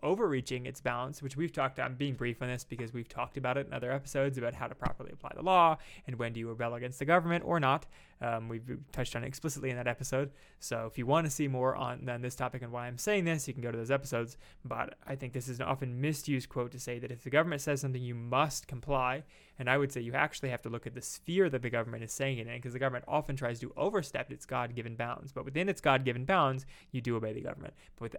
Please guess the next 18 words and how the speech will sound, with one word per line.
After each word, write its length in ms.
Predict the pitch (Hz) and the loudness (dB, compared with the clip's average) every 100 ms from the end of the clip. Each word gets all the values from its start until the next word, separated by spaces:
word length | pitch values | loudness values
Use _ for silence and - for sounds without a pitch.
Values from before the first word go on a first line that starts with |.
| - | 6
outside 300 | 170 185 147 | 6 6 2
of 60 | |
its 80 | 123 | 2
God-given 400 | 131 120 120 117 | 0 -2 -4 -6
bounds, 200 | 117 113 | -6 -4
you 100 | 113 | -6
are 60 | 113 | -2
not 220 | 120 - | -2 -2
obliged 640 | 123 120 127 127 123 - | -4 0 2 0 -2 -6
to 60 | 131 | -8
obey 160 | - - | -6 -6
the 60 | |
government. 260 | - - 180 | -8 -8 -4
You 60 | 196 | 2
might 200 | 170 - | 2 2
still 220 | - 120 | -2 0
do 160 | 131 | 2
it, 180 | 131 - | 0 -2